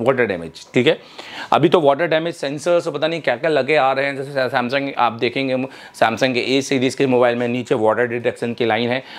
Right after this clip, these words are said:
वो कहता है कि अगर मेरे को पानी वानी, अ, करसन्स या जो भी हो लगा, so मैं ऊपर की चार्जिंग को डिसेबल कर दूंगा। अरे वाह यार, ऐसा क्यों? मत करो यार।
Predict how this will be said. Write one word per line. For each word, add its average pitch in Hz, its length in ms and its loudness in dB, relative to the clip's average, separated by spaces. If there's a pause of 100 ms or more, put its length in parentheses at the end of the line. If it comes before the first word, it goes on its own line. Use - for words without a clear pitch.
(160)
वो 143 80 6
कहता 143 240 2
है 156 100 2
कि 156 100 -6
अगर 143 220 0
मेरे 143 160 -2
को 147 100 0
पानी 143 300 0
वानी, 147 260 -2
अ, 139 240 0
करसन्स 131 600 -4
या 127 200 2
जो 120 220 -2
भी 151 120 -2
हो 147 100 0
लगा, 135 340 2 (240)
so 135 120 -2
मैं 131 100 2
ऊपर 123 260 2
की 120 120 -2
चार्जिंग 110 340 -2
को 120 60 -2
डिसेबल 120 380 -2
कर 135 140 2
दूंगा। 131 240 -2
अरे 95 240 -4
वाह 95 220 2
यार, 131 340 -2
ऐसा 101 200 -4
क्यों? 139 220 -2 (420)
मत 101 240 2
करो 123 200 2
यार। 113 180 0